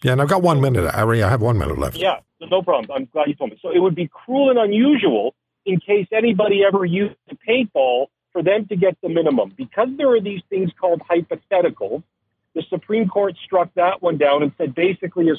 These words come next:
Speaker 2: follows, I'll do it in thirty seconds or less. The judge has to come up with the right sentence.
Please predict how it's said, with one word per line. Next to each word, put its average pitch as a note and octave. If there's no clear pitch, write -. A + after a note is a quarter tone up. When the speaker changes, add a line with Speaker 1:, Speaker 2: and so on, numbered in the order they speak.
Speaker 2:
follows, D#3
I'll C#3
do C#3+
it C#3
in C3+
thirty C#3+
seconds B2
or A#2
less. G#2
The D3
judge G#3+
has G#3+
to G3
come G3
up F#3
with E3+
the F3
right D#3
sentence. C3+